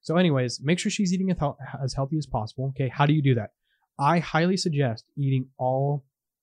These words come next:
organic foods, all organic foods. The amount of damage that your average consumed food causes from Albertsons or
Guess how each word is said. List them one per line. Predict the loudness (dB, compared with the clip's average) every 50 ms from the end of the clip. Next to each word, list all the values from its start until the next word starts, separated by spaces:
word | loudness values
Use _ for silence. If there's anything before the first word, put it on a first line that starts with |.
| _ _ _ _ _ _ _ _ _ _ _ 2
organic | 2 4 4 4 2 0 0 -2 -4
foods, | -4 -4 -4 -4 -6 -12 -16 _ _ _ _ _ _ _ _
all | -4 -2 0 2
organic | 2 2 2 2 2 0 0 -2
foods. | -2 -2 -2 -2 -4 -6 -6
The | -2 0 2
amount | 2 2 2 2
of | 2 0 0 -4 -4
damage | 0 2 2 4 4 2 2 -2 -6 -12 -16 _ _ _ _ _ _ -6
that | -6 -4 -2
your | 0 0 0 0 -2 _
average | -2 -2 0 0 0 0 0 0 0 -2 -6 -12 -16 _ _ _ _ _ _
consumed | -2 -2 -2 0 2 2 2 2 2 0
food | 0 2 2 4 4 2 0 -4 -12
causes | -10 -6 -2 0 2 2 2 0 -2 -2 -4
from | -4 -6 -6 -6 -6 -8 -12 _ _ -12
Albertsons | -8 -4 -2 -2 -2 -2 -4 -4 -4 -4 -4 -4 -6 -8
or | -12 -14 -16